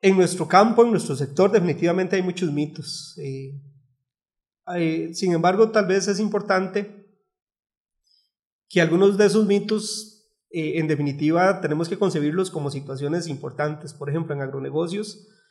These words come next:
eh, tenemos que cubrir desde la micro,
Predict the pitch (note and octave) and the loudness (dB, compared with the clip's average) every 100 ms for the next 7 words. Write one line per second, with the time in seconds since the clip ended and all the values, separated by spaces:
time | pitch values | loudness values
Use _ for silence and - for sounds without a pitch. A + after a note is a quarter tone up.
0 | _ _ _ _ _ - D3+ D3 C#3+ C#3 | _ _ _ _ _ -4 0 0 -2 -4
1 | C#3+ - _ _ - F3 E3 F3 G#3 G#3 | -8 -20 _ _ -4 2 4 4 6 6
2 | G3+ - - - - F3+ E3+ D3+ D#3 A3 | 4 -4 -8 -6 -2 0 0 0 0 0
3 | B3 G3 F#3 D3 D3 C#3 C#3 G#3+ A#3 - | 0 2 2 2 2 2 2 0 0 -2
4 | E4+ - - | -4 -4 -10